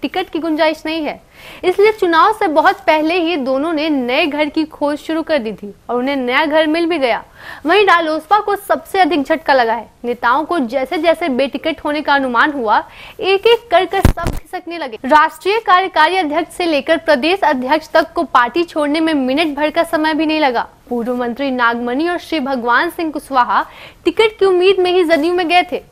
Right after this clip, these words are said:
लेकिन बेचारे को वहां भी निराशा ही हाथ लगी।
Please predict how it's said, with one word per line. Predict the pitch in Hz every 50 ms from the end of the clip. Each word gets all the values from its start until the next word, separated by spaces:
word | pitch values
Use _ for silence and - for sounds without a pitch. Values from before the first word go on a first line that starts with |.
| _ _ _ _ -
लेकिन | 240 233 262 269 254
बेचारे | 277 269 - 269 247 233 269 339
को | 339 302 269 302
वहां | 269 233 247 247 - 294 359 370
भी | 381 359
निराशा | 330 330 320 302 302 302 - 349
ही | 349 381 370
हाथ | 339 359 349 339 349
लगी। | 302 254 220 202